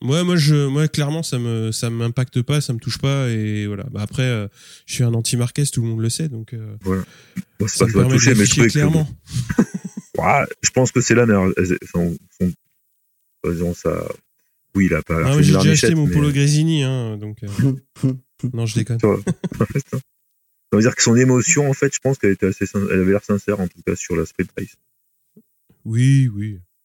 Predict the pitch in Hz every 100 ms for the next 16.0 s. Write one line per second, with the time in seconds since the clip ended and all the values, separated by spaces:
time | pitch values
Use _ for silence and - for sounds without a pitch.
0 | _ _ 123 151 165 135 151 147 151 151
1 | 147 151 202 - 123 120 113 131 123 113
2 | 104 101 113 - - - _ _ _ -
3 | 101 95 98 98 - 131 117 107 92 90
4 | - _ _ _ _ - 190 165 156 160
5 | - 135 165 - 156 156 - - 220 -
6 | - - _ _ _ _ _ _ _ 123
7 | 110 110 110 110 110 107 107 104 - -
8 | 123 - - _ _ 143 127 143 - 135
9 | 147 151 139 139 135 - 139 147 143 135
10 | 131 131 - 165 - 147 _ _ - 131
11 | 131 135 120 113 110 107 110 123 120 110
12 | 107 107 107 110 - 113 110 107 107 120
13 | - - 110 _ - - - 113 110 127
14 | 120 123 127 120 135 123 127 113 110 123
15 | 127 113 107 101 101 98 98 98 95